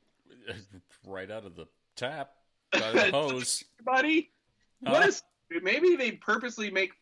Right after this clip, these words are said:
Speaker 2: fucking tap water shit, so you have to buy fucking bottled water to drink.
Speaker 1: Uh, I would not be surprised, or at least to buy
Speaker 2: What?
Speaker 1: filters.
Speaker 2: You are not gonna like this.
Speaker 1: What? Why?
Speaker 2: But I invented regular fucking bottled water,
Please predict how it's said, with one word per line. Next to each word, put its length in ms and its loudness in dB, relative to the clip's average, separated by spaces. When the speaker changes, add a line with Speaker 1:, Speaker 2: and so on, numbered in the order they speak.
Speaker 2:
fucking 260 -2
tap 140 -2
water 220 -2
shit, 440 -2
so 140 -4
you 180 2
have 240 2
to 60 -8
buy 200 2
fucking 260 -4
bottled 280 0
water 280 2
to 60 -10
drink. 340 -6
Speaker 1:
Uh, 840 -10
I 120 -16
would 120 -14
not 180 -12
be 80 -14
surprised, 400 -8
or 80 -10
at 80 -16
least 200 -12
to 60 -12
buy 260 -8
Speaker 2:
What? 240 2
Speaker 1:
filters. 460 -16
Speaker 2:
You 180 0
are 100 4
not 280 2
gonna 140 -2
like 300 0
this. 360 -18
Speaker 1:
What? 260 -20
Why? 120 -16
Speaker 2:
But 180 -4
I 220 -4
invented 460 2
regular 600 0
fucking 360 0
bottled 380 2
water, 420 -2